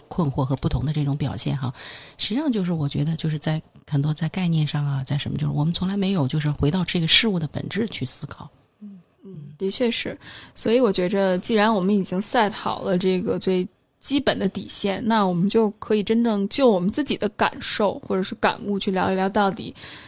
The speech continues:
Speaker 2: 什么是爱无能，以及如果你遇到这样爱无能的这些情况的话，你怎么去做出选择。
Speaker 1: 嗯哼。
Speaker 2: 嗯，嗯，那宁姐要不要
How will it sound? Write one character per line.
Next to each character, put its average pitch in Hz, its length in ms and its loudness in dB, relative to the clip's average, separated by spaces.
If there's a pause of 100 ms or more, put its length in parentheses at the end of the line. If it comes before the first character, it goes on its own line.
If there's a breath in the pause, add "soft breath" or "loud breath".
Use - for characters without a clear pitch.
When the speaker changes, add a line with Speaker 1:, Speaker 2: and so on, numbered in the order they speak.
(140 loud breath)
Speaker 2:
什 - 240 2
么 202 120 6
是 - 120 2
爱 185 160 4
无 175 120 -4 (120)
能， 180 220 -10
以 175 100 -4
及 185 160 -4
如 190 220 2
果 202 140 4
你 185 100 0
遇 190 160 -2
到 185 240 0
这 190 140 -2
样 180 120 0
爱 185 140 0
无 180 140 2
能 - 240 -2
的 175 120 0
这 180 160 2
些 185 580 0 (720 loud breath)
情 196 280 4
况 285 240 8
的 208 60 4
话， - 340 -2
你 220 160 6
怎 - 240 -4
么 107 120 -10 (120)
去 - 180 -2
做 196 240 -2
出 - 200 -6
选 - 280 -6
择。 - 220 -12 (180)
Speaker 1:
嗯 143 120 0
哼。 147 240 0
Speaker 2:
嗯， 202 260 0
嗯， 196 200 -4
那 226 100 4
宁 208 160 8
姐 185 180 4
要 202 140 4
不 202 80 2
要 185 300 2